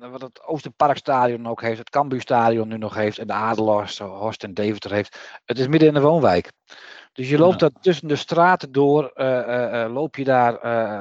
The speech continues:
Speaker 1: naar het stadion toe. En dat is een soort, eh, hè, het, het nieuwe stadion kwam natuurlijk een beetje op een, op een braakliggend terrein, eh, van Heerenveen, zeg maar, eh, terecht. Hè? Dat, dat had
Speaker 2: Mhm.
Speaker 1: nog, nog niet die aankleding. Het, er zijn nou allemaal gebouwen, bedrijfsgebouwen omheen.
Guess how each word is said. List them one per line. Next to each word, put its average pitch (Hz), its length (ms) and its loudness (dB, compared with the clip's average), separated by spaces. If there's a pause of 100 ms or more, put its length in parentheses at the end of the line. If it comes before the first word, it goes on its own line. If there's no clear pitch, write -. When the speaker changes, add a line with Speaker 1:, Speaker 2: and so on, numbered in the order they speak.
(140)
Speaker 1:
naar 123 200 -2
het 120 80 -2
stadion 147 560 -2
toe. 92 240 -12
En 107 120 -6
dat 123 160 -2
is 120 120 -8
een 113 100 -14
soort, 113 400 -6
eh, 90 420 -10 (560)
hè, 185 140 0
het, 175 220 0
het 117 200 0
nieuwe 139 240 4
stadion 123 440 4
kwam 120 140 2
natuurlijk 113 320 -6
een 117 60 4
beetje 107 180 -6
op 117 60 -6
een, 110 60 -8
op 104 100 -10
een 110 120 -10
braakliggend 120 640 2
terrein, 117 360 0
eh, 110 120 0
van 107 140 -10
Heerenveen, 110 440 -2
zeg 127 200 -8
maar, 131 200 2
eh, 127 200 2
terecht. 127 400 -2
Hè? 147 140 0
Dat, 131 100 -4
dat 101 120 -6
had 135 140 2
Speaker 2:
Mhm. 131 80 4
Speaker 1:
nog, 165 120 -2 (400)
nog 117 220 -10
niet 120 280 -8
die 113 140 -6
aankleding. 123 580 2
Het, - 120 -18
er 104 60 -8
zijn 113 120 -4
nou 110 180 0
allemaal 107 260 2
gebouwen, 104 440 0
bedrijfsgebouwen 110 640 0
omheen. 104 260 -4